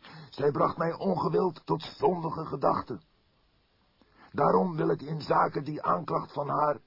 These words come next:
geen getuigenis afleggen. Dat is tegen mijn gemoed. U kent ongetwijfeld uw collega's in Haarlem. Zeg hen dat maar." De kok liet het onderwerp rusten.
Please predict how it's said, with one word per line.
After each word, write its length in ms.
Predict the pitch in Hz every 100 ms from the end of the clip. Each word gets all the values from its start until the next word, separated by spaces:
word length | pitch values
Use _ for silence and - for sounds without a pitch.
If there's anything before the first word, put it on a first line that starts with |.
| -
geen 500 | - - 147 143 -
getuigenis 840 | - - 156 151 131 131 131 -
afleggen. 560 | - - - - - - _ _ _ _ _ _ _ _ _ -
Dat 180 | - 131
is 220 | 151 - -
tegen 420 | - 151 143 143
mijn 220 | 135 135
gemoed. 480 | - 123 139 135 - _ _ _ _ _ _ _ - - _
U 160 | 139 139
kent 320 | 180 170 -
ongetwijfeld 760 | 165 180 165 160 160 135 135 -
uw 160 | 143
collega's 460 | 131 - 151 151 135
in 140 | 143
Haarlem. 600 | 123 143 147 143 139 127 - _ _ _ _ _ _ _ _ _ _
Zeg 400 | - - 156 -
hen 160 | 151
dat 180 | 135 123
maar." 380 | 120 120 113 - _ _ _ _ _ _ _ _ _ _ _ _ _ _ - _ _
De 100 | -
kok 340 | - 80 73 71
liet 180 | 76
het 140 | 73 71
onderwerp 460 | 71 73 69 67
rusten. 400 | - 76 - -